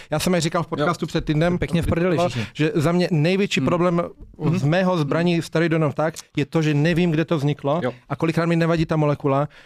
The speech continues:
Speaker 1: proto jakože
Speaker 2: Hmm.
Speaker 1: třeba čistý testosteron by mi zas tak moc nevadil, nebo některé z látky by mi tak moc nevadily, ale vadí mi, že někdo na parkovišti mi dá ampulu, já nevím, co v ní je.
Speaker 2: Přesně tak,
Speaker 1: To.
Speaker 2: přesně tak, no. A jenom si můžu říct prostě praktický
Speaker 1: Povídej.
Speaker 2: příklad. Eh, před pár lety, nebudu jmenovat,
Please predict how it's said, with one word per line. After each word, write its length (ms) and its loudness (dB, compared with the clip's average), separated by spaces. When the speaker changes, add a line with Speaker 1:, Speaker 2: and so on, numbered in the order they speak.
Speaker 1:
proto 220 -2
jakože 280 0
Speaker 2:
Hmm. 120 2
Speaker 1:
třeba 160 -2
čistý 320 -4
testosteron 420 -2
by 60 2
mi 100 2
zas 220 0
tak 160 -4
moc 180 -2
nevadil, 380 -2
nebo 140 2
některé 240 0
z 60 -4
látky 220 -4
by 40 4
mi 60 2
tak 120 0
moc 140 0
nevadily, 380 2
ale 140 0
vadí 340 -2
mi, 140 2
že 80 -2
někdo 200 0
na 100 0
parkovišti 460 -2
mi 80 0
dá 100 0
ampulu, 240 -2
já 100 2
nevím, 180 2
co 120 -2
v 20 2
ní 100 2
je. 120 -2
Speaker 2:
Přesně 240 -8
tak, 100 -10
Speaker 1:
To. 220 -4
Speaker 2:
přesně 260 -10
tak, 180 -8
no. 100 -4
A 220 -4
jenom 240 0
si 100 -2
můžu 140 0
říct 140 -2
prostě 220 -2
praktický 280 -2
Speaker 1:
Povídej. 120 -2
Speaker 2:
příklad. 400 -4
Eh, 220 0
před 200 -6
pár 160 -2
lety, 180 -2
nebudu 200 0
jmenovat, 400 0